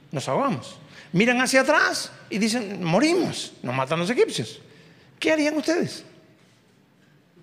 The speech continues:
Orar. Llorar, dijo alguien. También. <laughs>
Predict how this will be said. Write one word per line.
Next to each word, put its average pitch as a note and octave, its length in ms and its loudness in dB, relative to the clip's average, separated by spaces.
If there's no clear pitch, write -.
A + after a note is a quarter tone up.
Orar. A#3 320 -2
Llorar, A3 320 0
dijo G3 220 0
alguien. A#3+ 260 -2
También. A3+ 380 0
<laughs> - 1300 -2